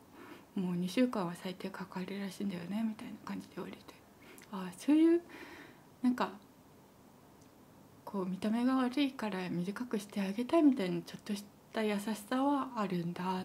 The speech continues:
と思って。<laughs>優しさなのかな？普通なのかな？もうよくわかんないんだけどさ。<laughs> 誰か詳しい人がいたらアドバイス欲しいよ。もう、もうでも終わるんだけどさ。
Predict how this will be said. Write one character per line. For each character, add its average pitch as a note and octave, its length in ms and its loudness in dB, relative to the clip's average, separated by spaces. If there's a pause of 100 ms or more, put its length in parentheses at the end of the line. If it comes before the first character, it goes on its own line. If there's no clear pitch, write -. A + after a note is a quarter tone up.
と F#3 60 -10
思 F#3 80 -6
っ A3 40 -8
て。 - 160 -16 (3250)
<laughs> - 0 -
優 G3 120 0
し G#3 180 0
さ B3+ 220 2
な B3+ 140 6
の A#3+ 60 -4
か - 120 -14
な？ E3+ 160 -4 (100)
普 - 100 -18
通 A#3+ 200 0
な B3+ 160 8
の B3 60 -2
か G#3 100 -4 (320)
な？ G#3+ 60 -6
も G3 140 -8
う G#3+ 60 2
よ C4+ 100 8
く A3+ 140 0
わ G3+ 120 2
か C#4+ 160 8
ん B3 100 12
な G3+ 80 4
い F3+ 60 -4
ん E3+ 40 -6
だ - 80 -8
け - 120 -2
ど G#3+ 120 -4
さ。 - 260 -2 (400)
<laughs> - 1000 -4
誰 G#3 200 2
か G3+ 120 -4
詳 G#3 280 2
し E4 160 8
い D#4 40 10
人 B3 240 4
が G3 80 4
い G3+ 100 2
た G3+ 120 -8 (120)
ら F#3 60 2
ア F#3 60 0
ド A#3 120 2
バ D#4+ 120 8
イ C4 60 8
ス - 60 0
欲 G3+ 160 2
し G#3+ 160 2
い G3+ 40 6
よ。 F#3+ 80 4 (640)
も G3 540 2 (340)
う、 C#4 40 10
も D4 180 12
う C4 60 12
で A#3+ 100 12
も C4 200 12
終 - 0 -
わ C#4 140 12
る C#4 120 12
ん C4 80 12
だ C4+ 120 12
け A#3 100 4
ど G#3+ 120 8
さ。 G3+ 200 -6